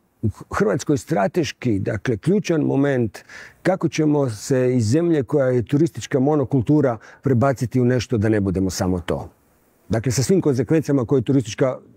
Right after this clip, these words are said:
monokultura donosi, dakle, devastacijom prostora, em, svim što ide naokolo, dakle, da pomaknemo stvari na neki drugi način. Dakle, da to bude barem, kako bih rekao, pametno upravljano u nekom smjeru.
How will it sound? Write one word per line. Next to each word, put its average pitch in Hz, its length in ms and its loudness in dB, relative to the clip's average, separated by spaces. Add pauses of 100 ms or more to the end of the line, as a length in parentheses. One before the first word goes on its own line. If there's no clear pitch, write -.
(140)
monokultura 139 640 2
donosi, 139 360 0
dakle, 120 260 0
devastacijom 131 580 0
prostora, 135 600 0 (300)
em, 131 880 0
svim 156 360 2
što - 140 -2
ide 135 180 4
naokolo, 151 480 2
dakle, 139 240 0
da 127 100 2 (220)
pomaknemo 135 600 2
stvari 131 400 0
na 120 100 0
neki 127 280 0
drugi 107 280 2
način. 98 420 -4
Dakle, 95 260 -4
da 98 60 -6
to 131 120 0
bude 117 240 2
barem, 110 340 -2
kako 104 240 -4
bih 101 100 0
rekao, 98 200 -4 (240)
pametno 107 380 0
upravljano 85 520 -2
u 82 60 -2
nekom 82 240 -6
smjeru. 64 360 -8